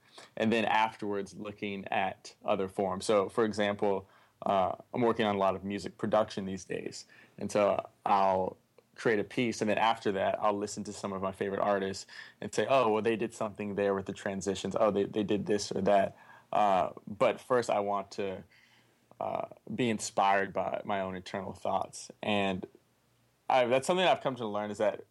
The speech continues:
bef-, before I used to almost, uh, have too little consumption. <laughs> Uh, I wasn't taking in enough sources of input, but now I've come to learn that there's a, there's a balance,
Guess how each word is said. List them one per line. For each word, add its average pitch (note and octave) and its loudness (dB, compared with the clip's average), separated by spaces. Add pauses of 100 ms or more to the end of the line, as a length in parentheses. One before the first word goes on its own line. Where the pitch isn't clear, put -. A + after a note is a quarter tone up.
bef-, - -12 (320)
before C#3+ 2
I A#2 6
used A#2 -4
to G#2 -4 (400)
almost, A#2 -2 (960)
uh, - -2 (240)
have G#2+ 0 (260)
too C#3+ -6
little G#2+ -2 (120)
consumption. C3 -4 (100)
<laughs> B2 2 (460)
Uh, G2+ 4
I - 4
wasn't A2 2
taking A2 -2
in G#2+ -8
enough G2+ 2
sources G#2+ -6
of A2 0
input, A#2 0 (360)
but A#2 2
now G#2+ 6
I've G#2+ 0
come A2 -4
to G#2 -4
learn G2+ -2
that G2 -2
there's G2 0
a, F#2 -2
there's G#2+ -4
a F#2+ 2
balance, F#2+ 0